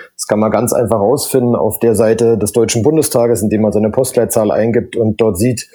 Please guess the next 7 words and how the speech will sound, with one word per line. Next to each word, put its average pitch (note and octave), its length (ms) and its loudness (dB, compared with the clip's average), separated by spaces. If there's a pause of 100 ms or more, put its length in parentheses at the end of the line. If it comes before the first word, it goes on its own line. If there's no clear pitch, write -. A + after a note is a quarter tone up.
(360)
welche G#2+ 220 2
Bundestagsabgeordneten A2+ 1160 0
aus A2 180 0
der - 120 0
eigenen G#2+ 300 0
Region B2 400 2
kommen. C3 400 -2